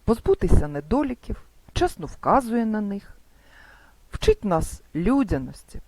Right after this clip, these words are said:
працьовитості, доброзичливості.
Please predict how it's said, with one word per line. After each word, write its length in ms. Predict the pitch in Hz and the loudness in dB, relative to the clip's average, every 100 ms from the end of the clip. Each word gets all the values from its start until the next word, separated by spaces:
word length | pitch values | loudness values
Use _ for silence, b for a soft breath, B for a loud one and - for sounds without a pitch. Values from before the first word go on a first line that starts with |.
| - | -2
працьовитості, 1300 | - - - 311 269 247 220 - - - - - - _ _ | 0 -2 -2 -2 0 0 -2 -8 -16 -16 -14 -14 -14 _ _
доброзичливості. 1500 | 139 214 226 240 196 151 190 - - 143 135 - - - - | -4 -2 0 -2 -2 -4 -4 -6 -8 -8 -12 -16 -20 -20 -20